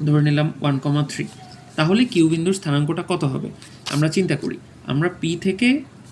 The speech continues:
এক্স অক্ষের উপর যদি লম্বটা নিই এবং সেই লম্বটাকে বর্ধিত করি, তাহলেই সেটা কিউ বিন্দু পর্যন্ত পৌঁছায়, যদি এম হয়।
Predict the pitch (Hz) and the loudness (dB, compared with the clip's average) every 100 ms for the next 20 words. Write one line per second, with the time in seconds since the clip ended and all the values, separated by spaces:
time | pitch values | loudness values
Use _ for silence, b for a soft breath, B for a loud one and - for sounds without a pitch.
0 | - 139 - 170 190 175 175 170 175 147 | -4 -4 -4 -4 0 0 0 0 2 4
1 | 143 165 196 156 151 - 147 151 151 143 | 2 0 0 0 0 0 -2 0 0 0
2 | 147 160 165 170 156 139 139 147 175 208 | 0 0 -2 -2 -2 0 0 0 0 0
3 | 143 175 - 151 151 196 190 160 170 156 | 0 -2 -2 -2 2 2 2 -4 0 0
4 | 139 139 139 139 131 143 160 185 170 - | 2 0 -2 -4 -4 -4 -2 -2 -2 -6
5 | B B B B B - - 139 147 151 | B B B B B -20 -6 -2 0 2
6 | 151 131 139 | 2 2 -4